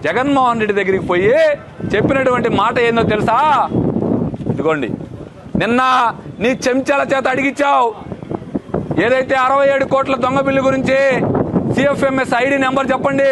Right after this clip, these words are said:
నేను మొన్న చెప్పలా ప్రెస్ మీట్లో, ఎందుకులే పెద్దోడని. ప్రభాకర్ రెడ్డి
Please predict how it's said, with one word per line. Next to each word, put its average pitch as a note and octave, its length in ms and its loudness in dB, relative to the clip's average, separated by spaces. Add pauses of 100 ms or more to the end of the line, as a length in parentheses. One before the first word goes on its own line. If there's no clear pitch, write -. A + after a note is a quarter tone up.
(600)
నేను B3 200 0
మొన్న B3 140 2 (100)
చెప్పలా B3 320 0
ప్రెస్ B3 220 -2
మీట్లో, C4 260 2 (580)
ఎందుకులే B3 320 2 (100)
పెద్దోడని. G#3+ 440 0 (1160)
ప్రభాకర్ C4+ 420 2
రెడ్డి C#4 140 0